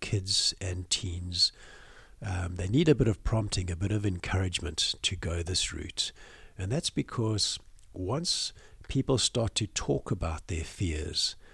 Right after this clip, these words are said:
um, they feel the feelings. So the moment that I start to say what's scary, well, hey presto,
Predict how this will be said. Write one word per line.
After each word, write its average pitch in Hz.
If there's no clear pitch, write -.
um, 87
they 98
feel 143
the -
feelings. -
So 95
the 98
moment 139
that 117
I 107
start 98
to 101
say 82
what's 101
scary, 113
well, 104
hey 110
presto, -